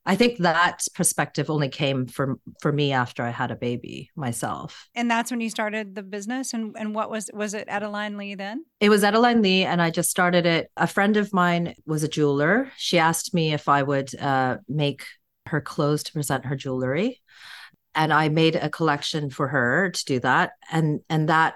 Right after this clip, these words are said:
Speaker 1: was reviewed by Vogue, and it, Hamish Bowles actually came to that show and he wrote about it. So that was kind of my real start. A lot of women asked me, um, if they could buy them, and I wasn't set up for that. So I started making clothes for women one by one.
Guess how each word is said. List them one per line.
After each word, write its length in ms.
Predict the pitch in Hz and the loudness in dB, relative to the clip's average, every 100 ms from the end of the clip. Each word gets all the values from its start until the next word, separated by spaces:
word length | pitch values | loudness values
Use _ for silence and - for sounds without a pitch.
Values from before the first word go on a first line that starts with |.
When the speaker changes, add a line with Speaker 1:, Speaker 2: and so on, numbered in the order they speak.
| - | -4
Speaker 1:
was 200 | 170 151 | -2 0
reviewed 400 | 151 151 151 147 | -2 0 2 0
by 160 | - 131 | 0 -2
Vogue, 540 | 135 185 180 175 165 - | 2 2 4 4 4 -2
and 140 | 151 | -2
it, 160 | 143 - _ - - - _ | -2 -4 _ -20 -20 -20 _
Hamish 420 | - 190 202 180 | 0 6 6 6
Bowles 360 | - 156 165 156 | 2 2 2 2
actually 280 | 127 - 147 | 0 0 -6
came 280 | - 135 143 | -2 -4 -2
to 140 | 143 | -4
that 200 | 120 101 | -4 -4
show 360 | - 123 127 131 | -4 -2 -2 0
and 280 | 131 127 - - | 0 -2 -4 -12
he 280 | 131 151 131 | -8 -4 -2
wrote 260 | 139 135 | 0 0
about 240 | 127 127 127 | 0 0 -2
it. 260 | 135 - | -4 -6
So 140 | 117 156 | -4 0
that 160 | 147 | 2
was 100 | 156 | 0
kind 180 | - 147 | -2 -4
of 120 | 131 - | -4 -8
my 120 | 139 | -6
real 260 | 127 127 | -2 -2
start. 460 | 123 - 123 135 - - - - - | -2 -2 0 0 -4 -18 -18 -18 -4
A 80 | - | 4
lot 200 | 180 180 | 6 6
of 120 | 190 | 4
women 280 | 180 175 170 | 4 2 2
asked 340 | 147 156 - - | 2 2 0 -4
me, 320 | 143 143 131 | -2 -2 0
um, 400 | 139 131 131 123 - _ - | 2 2 0 -4 -10 _ -6
if 140 | 131 | -2
they 100 | - | 0
could 180 | - - | -2 0
buy 240 | 123 120 117 | 4 4 4
them, 360 | 127 196 254 - _ | 2 0 0 -6 _
and 220 | 131 135 | -2 0
I 140 | 120 143 | 2 4
wasn't 320 | 147 143 120 | 4 2 0
set 120 | 143 | 2
up 180 | 123 - | 0 0
for 120 | 135 | 0
that. 300 | 131 170 - | 2 4 2
So 180 | - 156 | 0 2
I 80 | 135 | 4
started 400 | - 160 147 135 | 2 0 2 0
making 320 | 127 135 147 | -2 0 -4
clothes 320 | 135 131 135 | 2 2 2
for 140 | - 151 | -2 0
women 320 | 165 175 180 | 0 2 2
one 200 | 135 131 | 2 0
by 120 | 123 | 0
one. 420 | 120 113 123 196 | 0 0 2 0